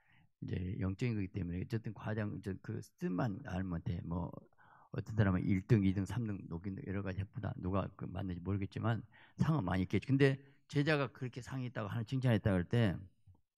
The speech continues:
프란시스 그때 그것이 유다가 바고 저 악독한 죄인에게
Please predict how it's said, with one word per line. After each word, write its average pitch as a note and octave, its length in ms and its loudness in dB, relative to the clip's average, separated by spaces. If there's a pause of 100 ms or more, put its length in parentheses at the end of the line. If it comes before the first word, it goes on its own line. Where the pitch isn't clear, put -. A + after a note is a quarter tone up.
(1400)
프란시스 C#3 380 4
그때 - 220 6
그것이 - 540 4
유다가 F#2 220 4
바고 - 300 -10 (3750)
저 A#2 180 2
악독한 A2+ 540 2
죄인에게 E2+ 600 -4